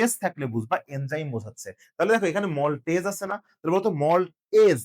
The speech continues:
এই মল্টেজের লাস্টে কি আছে? এজ আছে। এই মল্টেজটা কাজ করবে কার উপর? ওইটার, ওজের উপর। তাহলে মল্টেজ কাজ করবে অবশ্যই কার উপর? তোমরা ঠিকই ধরেছো,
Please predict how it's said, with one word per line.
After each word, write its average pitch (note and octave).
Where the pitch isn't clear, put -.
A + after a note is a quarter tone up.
এই D3+
মল্টেজের F#3
লাস্টে D#3+
কি E3
আছে? B2
এজ G3+
আছে। A3
এই D#3+
মল্টেজটা F3+
কাজ F3+
করবে F#3+
কার F3+
উপর? A#2+
ওইটার, G3
ওজের G3
উপর। A3+
তাহলে D3+
মল্টেজ E3+
কাজ D3+
করবে C3+
অবশ্যই F3
কার D3+
উপর? A3+
তোমরা D#3+
ঠিকই G#3
ধরেছো, B2+